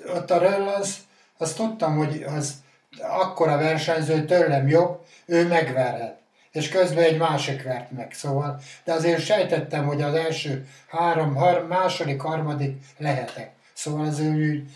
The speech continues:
úgy bennem volt ez a, azért, csak azért is, szóval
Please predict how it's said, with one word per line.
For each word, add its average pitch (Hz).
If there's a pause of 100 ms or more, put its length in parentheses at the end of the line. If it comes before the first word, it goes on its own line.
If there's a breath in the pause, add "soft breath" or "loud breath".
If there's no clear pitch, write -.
(120 loud breath)
úgy 147
bennem 147
volt 131
ez 139
a, 131 (440 soft breath)
azért, 135
csak -
azért 139
is, 156
szóval 147